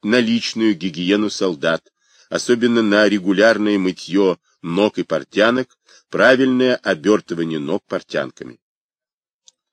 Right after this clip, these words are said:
Пусть этот приказ не покажется современному читателю преувеличением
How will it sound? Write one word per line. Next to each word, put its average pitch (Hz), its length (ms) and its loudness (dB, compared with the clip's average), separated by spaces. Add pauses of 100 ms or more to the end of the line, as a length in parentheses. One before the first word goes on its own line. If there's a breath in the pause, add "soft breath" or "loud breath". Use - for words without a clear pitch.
(540)
Пусть 156 300 2
этот 160 300 0
приказ 131 680 0
не 92 160 -6
покажется 101 640 -2
современному 90 760 -4
читателю 87 640 -4
преувеличением 80 1040 -4